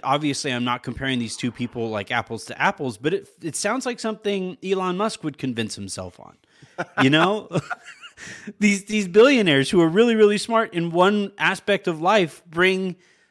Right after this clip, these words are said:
their knowledge of that stuff, and, and they think they have this confidence that they can just transfer all of that over to whatever they're doing here.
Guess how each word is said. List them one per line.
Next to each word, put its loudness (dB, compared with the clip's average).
their 4
knowledge 4
of -2
that 0
stuff, -4
and, -2
and -2
they 0
think -4
they -4
have 0
this -8
confidence -4
that -16
they -2
can -4
just -2
transfer -2
all 2
of 0
that 2
over 0
to -4
whatever -2
they're -4
doing -4
here. -4